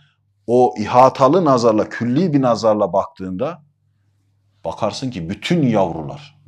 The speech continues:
besleniyor mu? Aynı şefkatle, merhametle. Ya sadece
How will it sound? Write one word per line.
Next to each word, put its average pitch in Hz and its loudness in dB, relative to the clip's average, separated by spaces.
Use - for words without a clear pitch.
besleniyor 110 -6
mu? 104 -8
Aynı 120 0
şefkatle, 101 -6
merhametle. 92 -10
Ya 123 4
sadece 147 4